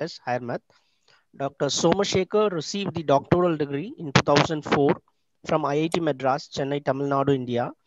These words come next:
He has published more than one fifty papers on national and international level. He has delivered more than seventy-five invited talks on various topics of his research at engineering colleges, universities,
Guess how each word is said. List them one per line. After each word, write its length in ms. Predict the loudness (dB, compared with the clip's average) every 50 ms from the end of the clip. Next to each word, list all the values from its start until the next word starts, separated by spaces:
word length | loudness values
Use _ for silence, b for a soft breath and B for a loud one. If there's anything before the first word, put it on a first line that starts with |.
| _ _ _ _ _ _ -10 -4
He 60 | -4
has 100 | -4 -4
published 500 | 0 0 0 2 6 4 6 6 4 -2
more 220 | 0 2 2 4
than 160 | 4 2 2 4
one 160 | 2 2 4
fifty 340 | 4 4 4 2 2 0 -2
papers 460 | -2 -2 -2 -2 -2 -2 -2 0 -2
on 100 | -2 -2
national 460 | 0 0 -2 -2 -2 -4 -4 -2 0
and 100 | 0 0
international 540 | -2 -2 0 2 2 2 2 2 0 -2 0
level. 420 | 2 4 4 4 2 2 -2 -10 _ _ _ _ _ _ _ _ -4
He 40 | -4
has 140 | -4 -4 0
delivered 480 | 2 2 2 2 2 2 2 2 2 -2 -2
more 160 | 0 0 0
than 180 | 0 -2 -6 -6
seventy-five 640 | -6 -6 -4 -4 -4 -4 -4 -2 0 0 2 2
invited 480 | 0 0 2 2 2 2 2 -2 -4 -4 2
talks 420 | 4 4 4 4 2 -6 -10 -10 -10 _ _ _ _ _ _ _ _
on 220 | -6 -4 -2 4
various 380 | 6 6 6 6 6 4 4 4
topics 500 | 4 6 6 6 6 4 0 0 2 2
of 140 | 0 0 2
his 180 | 0 -6 -6 -4 -2
research 440 | -2 -2 2 2 2 2 2 0 -4 -6 -6 _ _ _ _ _ _ -10
at 140 | -2 0
engineering 500 | 2 2 2 0 -2 0 0 0 0 0
colleges, 540 | 2 4 6 6 6 4 2 0 -2 -2 0 0
universities, 840 | 0 2 2 4 4 2 2 0 -2 -6 -8 -6 -8 -8 -10 -14